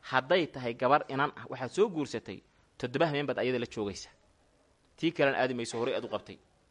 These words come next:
Saad isu barataan, maadaamaysan gabadhaani rag horey u aqoon, noloshaan ku cusub tahay, toddoba habeen waa ku filanta. Toddobada habeen markaad wada joogtaan, habeenka sideedaad reerka dambe u dheelmo, reerkii hore,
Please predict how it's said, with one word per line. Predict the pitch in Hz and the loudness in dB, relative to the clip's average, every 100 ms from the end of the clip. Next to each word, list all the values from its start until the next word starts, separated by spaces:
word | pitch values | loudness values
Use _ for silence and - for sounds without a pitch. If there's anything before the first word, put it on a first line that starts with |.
| _ _ _ _ _ | _ _ _ _ _
Saad | - 127 | 0 0
isu | 127 143 | -2 -2
barataan, | 117 110 117 | -2 -2 -4
maadaamaysan | 113 110 131 139 123 | -2 0 0 0 -4
gabadhaani | 113 135 123 117 | -4 -2 0 -2
rag | 131 131 | -2 -4
horey | 120 127 | -2 -2
u | 131 | 0
aqoon, | 117 127 139 | 0 -2 -4
noloshaan | 113 127 117 | -4 -4 -6
ku | 143 | -8
cusub | - - | -10 -12
tahay, | 135 123 | -10 -10
toddoba | - 120 143 | -10 -6 -2
habeen | 139 127 | -2 0
waa | 107 | -2
ku | 123 | -4
filanta. | 123 107 104 _ _ _ _ | -4 -4 -6 _ _ _ _
Toddobada | 120 135 180 | -10 -2 0
habeen | 147 139 | 0 -2
markaad | 160 156 | -4 -4
wada | 143 131 | -4 -6
joogtaan, | - 131 196 143 - _ _ | -8 -4 -2 -2 -6 _ _
habeenka | 131 170 139 | -4 -4 -6
sideedaad | 139 135 139 131 | -6 -4 -4 -2
reerka | 160 160 | -6 -6
dambe | 147 147 | -6 -6
u | 165 | -4
dheelmo, | 156 165 196 - _ | -4 -4 -8 -12 _
reerkii | 143 151 165 | -4 -4 -4
hore, | 165 196 | -4 -6